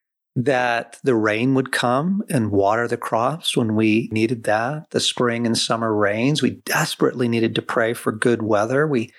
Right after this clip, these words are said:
desperately needed God to fend off early frost or the damage of hail. So the average farmer and the average person was in a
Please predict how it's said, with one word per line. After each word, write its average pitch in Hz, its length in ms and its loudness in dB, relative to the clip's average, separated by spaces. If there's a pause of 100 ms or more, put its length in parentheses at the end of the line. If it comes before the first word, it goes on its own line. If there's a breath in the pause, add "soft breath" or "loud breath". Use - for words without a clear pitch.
(440 loud breath)
desperately 151 680 0
needed 113 360 0
God 143 440 0
to 113 300 -2 (340)
fend 131 300 -2
off 123 500 0
early 131 300 2
frost 127 920 -2 (580)
or 120 180 2
the 113 80 0
damage 117 460 -2
of 104 140 0
hail. 135 840 0 (240)
So - 180 0
the 139 220 -2 (340)
average - 560 0
farmer 160 460 -2
and 110 100 -4
the - 120 -4
average 185 380 -2
person 185 520 0
was 117 320 0
in 143 160 0
a 120 280 -2